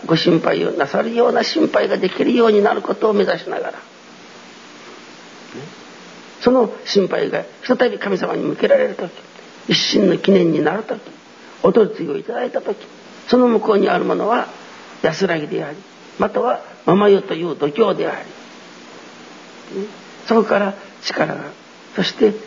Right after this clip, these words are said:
えー、そこのところのおかげをいただいていくことのために、いやいや、信心とは本心の玉を磨くものとや、日々の改まりが第一ぞとおっしゃるところへ焦点を置いていくと、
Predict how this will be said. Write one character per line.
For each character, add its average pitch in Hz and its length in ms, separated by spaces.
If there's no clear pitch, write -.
え 160 320
ー、 - 1120
そ 202 80
こ 190 60
の 170 100
と 165 80
こ 156 120
ろ 143 80
の 147 180
お 147 60
か 147 140
げ 139 60
を 143 40
い 139 40
た - 120
だ 160 120
い 160 60
て - 120
い 160 60
く - 80
こ - 120
と - 100
の 190 80
た 226 160
め 220 100
に、 262 200
い 190 40
や 240 100
い 285 140
や、 - 80
信 285 280
心 311 200
と - 120
は - 120
本 196 200
心 - 240
の - 100
玉 - 260
を - 60
磨 196 280
く - 100
も 165 100
の 170 120
と 202 80
や、 233 220
日 202 100
々 180 160
の 151 240
改 156 140
ま 160 100
り 151 80
が 147 100
第 196 260
一 185 160
ぞ 202 160
と 220 120
お 202 40
っ - 20
し - 240
ゃ 190 60
る 190 60
と 202 120
こ - 120
ろ 71 120
へ 135 140
焦 160 180
点 147 160
を 143 140
置 202 120
い 185 40
て - 260
い - 20
く - 120
と、 226 120